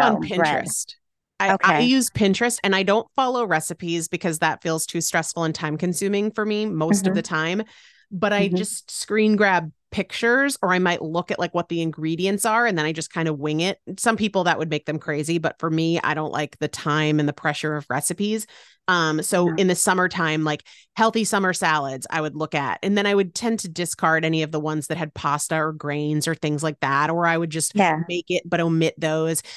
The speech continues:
Speaker 1: So I'm always looking, um, you know, like, we like steak and we like flank steak and we like chimichurri and pesto. So I might look at, like, spaghetti squash pesto and search that in Pinterest. And I'm really just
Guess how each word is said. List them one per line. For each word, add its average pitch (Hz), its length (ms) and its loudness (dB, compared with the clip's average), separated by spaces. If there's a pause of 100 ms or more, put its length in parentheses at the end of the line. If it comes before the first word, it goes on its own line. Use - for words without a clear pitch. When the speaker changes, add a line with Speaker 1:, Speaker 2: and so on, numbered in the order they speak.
Speaker 1:
So 240 140 0
I'm 214 160 2
always 226 500 2
looking, 175 640 -2 (240)
um, 160 340 2
you 180 140 -2
know, 156 140 0
like, 143 140 -2 (380)
we 165 340 -2
like 165 340 0
steak - 460 0
and 147 100 -6
we 147 120 -4
like 160 160 -2
flank 180 360 -2
steak 123 360 -4
and 147 80 -2
we 151 120 0
like 160 180 0
chimichurri 185 840 2
and 156 160 -4
pesto. 147 600 -2
So 151 180 -2
I 160 80 0
might 160 260 0
look 160 220 -4
at, - 80 -2
like, 151 180 -2
spaghetti 160 540 -2
squash 175 460 0
pesto 170 480 -4
and 156 120 -4
search - 340 -2
that 170 200 0
in 175 80 -4
Pinterest. 175 480 -4
And 175 100 0
I'm 190 120 -2
really 254 240 0
just 214 240 -6